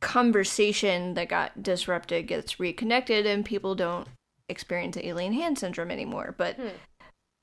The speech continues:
Speaker 1: you know, um, although we live in two thousand nineteen, not everything in the world is known to man. Like, m-,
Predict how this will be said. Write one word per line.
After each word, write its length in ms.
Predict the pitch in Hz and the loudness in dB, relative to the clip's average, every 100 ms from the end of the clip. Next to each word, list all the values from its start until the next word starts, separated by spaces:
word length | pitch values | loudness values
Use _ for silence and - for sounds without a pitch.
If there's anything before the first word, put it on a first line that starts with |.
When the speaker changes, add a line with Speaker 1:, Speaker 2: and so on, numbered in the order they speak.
| - | 2
Speaker 1:
you 160 | 220 214 | 6 8
know, 480 | 196 185 180 - - - - | 8 8 4 0 -14 -6 0
um, 560 | 190 180 175 165 - _ _ _ _ _ _ _ _ _ _ _ _ _ _ _ _ _ _ _ - | 2 4 0 -4 -8 _ _ _ _ _ _ _ _ _ _ _ _ _ _ _ _ _ _ _ 6
although 440 | 233 277 320 320 320 | 10 10 10 6 6
we 160 | 320 | 4
live 260 | 294 285 247 | 8 10 10
in 160 | 240 | 6
two 160 | 233 247 | 6 4
thousand 380 | 240 233 254 247 | 4 4 4 4
nineteen, 720 | 226 208 - 208 196 190 185 214 | 2 0 -2 0 0 0 -2 2
not 400 | 202 214 247 - | 6 6 6 4
everything 440 | 220 233 233 233 220 | 4 6 4 4 2
in 80 | |
the 80 | 202 | 2
world 280 | 190 180 175 | 4 2 2
is 160 | 170 185 | 0 -2
known 220 | 160 175 | -4 -4
to 100 | - | -6
man. 340 | - - - - - | -6 -4 -6 -10 -6
Like, 220 | 170 165 208 | -6 -4 0
m-, 220 | 208 | 0